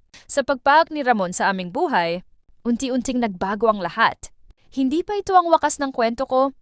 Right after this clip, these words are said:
Sa totoo lang, ito pa lang ang simula.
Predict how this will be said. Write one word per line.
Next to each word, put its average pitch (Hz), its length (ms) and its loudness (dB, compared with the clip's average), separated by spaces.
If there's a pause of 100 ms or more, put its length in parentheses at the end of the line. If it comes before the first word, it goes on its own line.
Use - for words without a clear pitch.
(160)
Sa 247 160 -2
totoo 233 320 0
lang, 269 400 2 (480)
ito 330 160 -4
pa 403 160 0
lang 330 160 0
ang 330 80 -10
simula. 208 480 0